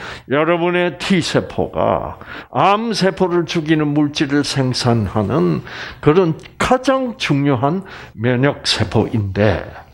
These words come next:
음, 그 면역력이 가장 중요해. 면역력만 좋아지면 다른 거 암 걱정을 할 필요가 없어.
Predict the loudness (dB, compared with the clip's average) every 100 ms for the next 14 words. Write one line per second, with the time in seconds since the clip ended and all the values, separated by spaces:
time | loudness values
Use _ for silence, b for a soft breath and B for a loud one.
0 | -12 0 0 0 -4 -18 B B B B
1 | B -2 0 2 2 4 2 2 0 0
2 | -2 -2 -2 -2 -4 -2 0 0 0 -2
3 | -6 -4 -2 2 0 0 -6 -8 -14 B
4 | B B B B B 2 2 2 0 0
5 | 0 0 0 0 0 0 -4 -2 0 2
6 | 2 0 0 0 0 2 2 2 -2 -8
7 | B B B B -4 0 0 2 0 0
8 | 0 -2 0 -2 -2 -2 0 0 0 -2
9 | -2 -4 -2 -2 -4 -6 -12 -14